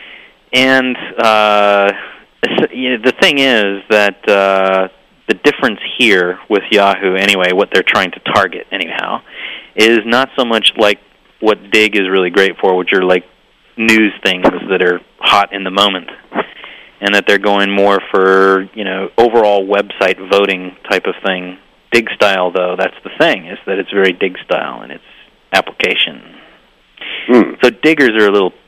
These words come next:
Speaker 1: little peeved over this <laughs> thing. Read all about it on the blog.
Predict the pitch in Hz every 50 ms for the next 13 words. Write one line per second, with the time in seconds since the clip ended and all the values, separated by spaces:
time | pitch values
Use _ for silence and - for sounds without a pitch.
0 | _ _ - - _ _ _ 113 107 98 - - - 131 117 110 104 101 95 92
1 | 101 95 92 92 92 95 90 - - 117 - - 170 - - - - - - -
2 | 320 - - - - - _ _ _ _ _ _ - - - - - - - -
3 | - - - - 113 131 139 139 135 135 131 123 113 - 123 127 151 185 208 -
4 | - 110 107 107 104 101 90 92 104 110 127 147 185 220 220